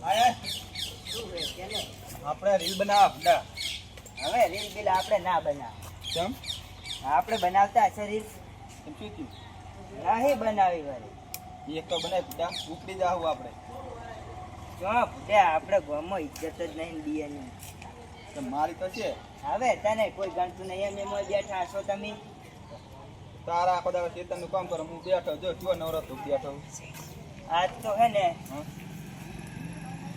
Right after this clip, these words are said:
Speaker 2: વધારો લઈને આવતો રહ્યો.
Speaker 1: કેટલો આવ્યો?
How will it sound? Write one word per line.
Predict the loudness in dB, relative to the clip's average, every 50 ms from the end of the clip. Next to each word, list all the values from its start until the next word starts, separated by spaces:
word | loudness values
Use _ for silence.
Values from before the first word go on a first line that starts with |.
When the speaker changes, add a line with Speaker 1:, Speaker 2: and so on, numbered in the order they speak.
| -10 -8 -8
Speaker 2:
વધારો | -8 -6 -6 -4 -2 0 0 0 0 0
લઈને | -2 -2 -2 -2
આવતો | -2 -2 -2 -2
રહ્યો. | -2 -4 -4 -4 -6 -6 -6 -6 -6 -6 -6 -6 -8 -8 -10 -10 -10 -8 -8
Speaker 1:
કેટલો | -6 -2 2 2
આવ્યો? | 2 2 0